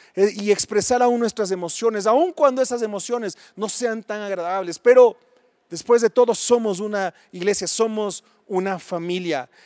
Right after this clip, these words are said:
Esto es importante que entendamos. Y mira lo que dice en Hechos capítulo dos, versículo cuarenta y cuatro y el versículo cuarenta y seis. Dice lo siguiente, Hechos dos, cuarenta y cuatro dice, Todos los creyentes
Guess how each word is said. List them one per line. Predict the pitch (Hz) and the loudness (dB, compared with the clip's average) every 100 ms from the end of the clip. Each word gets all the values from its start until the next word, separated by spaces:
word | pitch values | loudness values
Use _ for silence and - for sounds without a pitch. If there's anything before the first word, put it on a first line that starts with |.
| _ | _
Esto | 196 262 | -4 -2
es | 233 | -2
importante | 220 233 - 233 202 214 | 0 0 0 -2 -2 -6
que | 196 | -6
entendamos. | 180 185 190 220 233 | -6 -6 -4 -2 0
Y | 233 | -2
mira | 277 320 | 2 2
lo | 311 | 2
que | 240 262 | 0 -2
dice | 285 - 214 131 _ _ _ _ _ _ - _ | -2 0 -2 -2 _ _ _ _ _ _ -20 _
en | 156 196 | -6 0
Hechos | 226 208 185 | 0 0 0
capítulo | 185 - 202 - 190 | 0 -2 -6 -2 0
dos, | 185 196 143 - _ - _ | 2 2 0 -6 _ -20 _
versículo | 170 - 202 196 196 | -4 -4 -6 0 0
cuarenta | 175 170 156 147 | 0 -2 -4 -4
y | 147 | -6
cuatro | - 202 185 156 120 - _ _ _ | -2 -2 0 -4 -6 -8 _ _ _
y | 156 | -2
el | 156 | 0
versículo | 147 - 175 180 160 | -2 -4 -4 -2 -2
cuarenta | 160 143 139 156 | -2 -8 -4 -4
y | |
seis. | 143 208 | 0 0
Dice | 214 240 | 0 -2
lo | 220 | -2
siguiente, | - 202 247 240 185 120 - - - | -4 -4 -2 -2 -4 -10 -10 -20 -4
Hechos | 202 202 226 | -2 2 2
dos, | 170 247 226 | 6 6 6
cuarenta | 220 185 170 | -2 -4 -6
y | 185 | -2
cuatro | 226 214 | -2 0
dice, | 240 220 196 - _ | -2 0 -2 -6 _
Todos | - 349 349 302 | 2 4 2 2
los | 285 | 0
creyentes | - 233 214 269 294 208 165 147 | 0 0 0 0 -2 -2 -4 -4